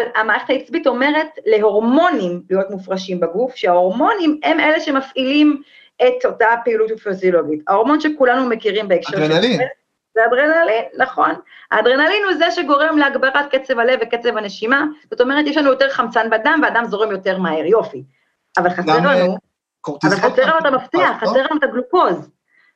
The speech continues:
Speaker 1: בלי הגלוקוז, לא יהיה לי את מי לפרק עם החמצן, לא יהיה לי מאיפה לקבל את האנרגיה.
Speaker 2: מהמם.
Speaker 1: מי מביא לי את החומצות,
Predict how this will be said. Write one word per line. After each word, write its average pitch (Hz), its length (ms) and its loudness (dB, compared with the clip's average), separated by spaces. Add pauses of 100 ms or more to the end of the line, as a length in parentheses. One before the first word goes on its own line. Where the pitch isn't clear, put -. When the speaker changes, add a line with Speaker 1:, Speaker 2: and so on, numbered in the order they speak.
(100)
Speaker 1:
בלי 269 200 2
הגלוקוז, 302 800 0 (120)
לא 247 80 2
יהיה 302 180 4
לי 294 120 2
את 269 100 -6
מי 277 100 0
לפרק 285 640 0
עם 226 100 -4
החמצן, 208 600 -2
לא 214 80 2
יהיה 262 160 4
לי 269 100 -2
מאיפה 247 260 0
לקבל 220 280 0
את 220 100 -2
האנרגיה. 180 560 0 (420)
Speaker 2:
מהמם. 156 240 -4
Speaker 1:
מי 359 220 2
מביא 226 180 -4
לי 247 60 -2
את 247 60 -6
החומצות, 180 540 -4